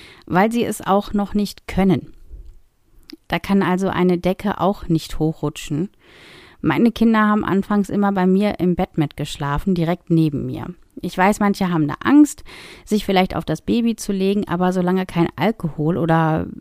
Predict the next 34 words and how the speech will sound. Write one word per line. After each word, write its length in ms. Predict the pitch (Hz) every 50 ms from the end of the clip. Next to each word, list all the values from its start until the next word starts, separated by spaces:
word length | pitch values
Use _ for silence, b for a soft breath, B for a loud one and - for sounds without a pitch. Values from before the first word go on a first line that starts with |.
| - -
Medikamente 760 | - 185 175 170 175 175 - - 175 160 156 151 185 214 -
oder 180 | 190 180 160 160
sonst 260 | 165 190 226 - -
was 160 | 160 147 -
im 120 | - 147 151
Spiel 420 | - - - - 151 147 143 139
sind, 240 | - 160 175 185 B B B B B B B B
wird 180 | - 170 185 -
das 140 | 214 196 -
auch 220 | - 165 - -
nicht 240 | 190 196 - - -
passieren. 560 | - 196 185 - - - 76 - - - - - - - - - - - - - -
Man 160 | - 185 196
bewegt 320 | 214 208 196 214 226 - -
sich 180 | 233 214 -
automatisch 720 | - 190 190 - 208 190 175 - 196 - - 220 - - -
nicht 480 | 180 170 165 165 170 214 240 - - -
oder 420 | - 185 190 180 180 180 175 - -
sehr 520 | - 165 170 156 165 160 170 180 180 170 165
wenig, 600 | 165 165 165 165 147 147 165 233 254 - - B B B B B B B B B B B B
sonst 340 | 208 - 165 196 185 - -
würde 260 | 165 196 220 233 226
man 200 | 208 196 196 202
ja 140 | 196 - -
auch 160 | - 180 -
jede 240 | - 180 180 196 190
Nacht 240 | 185 180 175 - -
aus 180 | - 165 -
dem 180 | - 165 165 151
Bett 200 | - 165 - -
fallen, 340 | - - 143 104 - 147 147
rein 260 | - 127 131 139 147
theoretisch, 680 | - 147 139 135 131 131 - - - - - - -
ne? 180 | 175 202 262